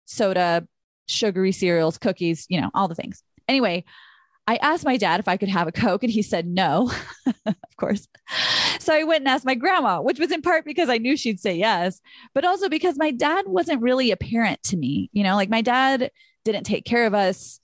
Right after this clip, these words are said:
We didn't live with him. He was rarely around when I was that age. So it's kind of like, "Well, who are you anyway?" So I asked my grandma, she said yes, I got the Coke, and he got really mad. But what I really remember about it is that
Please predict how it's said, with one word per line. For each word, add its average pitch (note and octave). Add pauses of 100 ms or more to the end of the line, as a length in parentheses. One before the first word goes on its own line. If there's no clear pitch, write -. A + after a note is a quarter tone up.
(140)
We G#3
didn't F#3+
live G#3
with G#3
him. F#3+ (280)
He B3
was G3+
rarely F#3+
around F3
when F#3
I E3
was E3+
that E3+
age. D#3+
So F#3+
it's F3+
kind F#3+
of F3
like, E3+
"Well, F#3
who G#3
are A#3+
you G#3+
anyway?" D#3 (540)
So B3 (160)
I G#3
asked F#3
my F#3+
grandma, F3
she G3+
said F3
yes, E3 (120)
I F#3
got F3
the F#3+
Coke, F#3+ (400)
and A3
he G3+
got F#3+
really E3
mad. C3+ (760)
But G#3+
what C4+
I A#3+
really E4
remember E3+
about F3
it -
is E3+
that F3